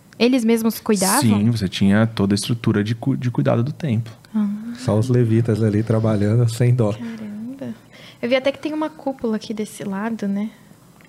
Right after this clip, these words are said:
Speaker 2: Sim, claro que assim, nem, nem tudo que a gente projeta na, na, numa maquete, ela é exatamente como era. Porque a gente tem algumas informações históricas, algumas informações do texto bíblico.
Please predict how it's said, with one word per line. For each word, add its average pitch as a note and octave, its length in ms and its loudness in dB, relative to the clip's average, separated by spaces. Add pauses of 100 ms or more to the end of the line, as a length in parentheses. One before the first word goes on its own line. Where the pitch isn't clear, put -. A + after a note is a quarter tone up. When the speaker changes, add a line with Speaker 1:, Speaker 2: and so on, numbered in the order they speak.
(280)
Speaker 2:
Sim, D#3+ 240 4
claro E3+ 200 4
que - 80 0
assim, E3+ 140 2
nem, D3+ 460 4
nem D3 160 4
tudo D3+ 680 2 (240)
que - 60 0
a A2 40 2
gente A#2+ 220 2
projeta A#2 1000 2
na, G2+ 720 2 (180)
na, G2+ 400 4
numa A2 320 4
maquete, G#2 720 0 (220)
ela A#2+ 260 2
é A#2 120 2
exatamente B2 1000 2 (680)
como D#3 300 4
era. A2 340 2 (300)
Porque A2+ 240 0
a - 20 2
gente A#2 220 0
tem B2 120 2
algumas D#3 440 2
informações C#3 640 2
históricas, B2 680 0
algumas B2 300 0
informações A2+ 460 2
do A2 60 2
texto B2 380 2
bíblico. G#2+ 480 0